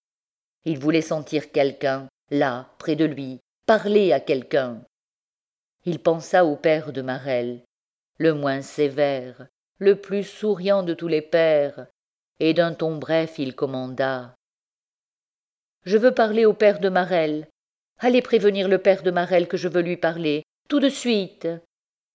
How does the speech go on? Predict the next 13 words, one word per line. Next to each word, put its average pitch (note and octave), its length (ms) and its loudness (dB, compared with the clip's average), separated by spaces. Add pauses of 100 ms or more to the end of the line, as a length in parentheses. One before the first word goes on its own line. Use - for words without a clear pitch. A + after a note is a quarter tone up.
(280)
Mais B3+ 120 4
ça G3 200 4
ne F3+ 100 2
se F3+ 140 -6
fait F3+ 160 -4
pas E3 160 0
comme C#3 360 -4
ça, D4 280 4
monsieur C4+ 320 2
Sébastien F#3+ 580 2
Roch. F3+ 580 4 (560)
Lui F3+ 200 -2
parler F#3 540 0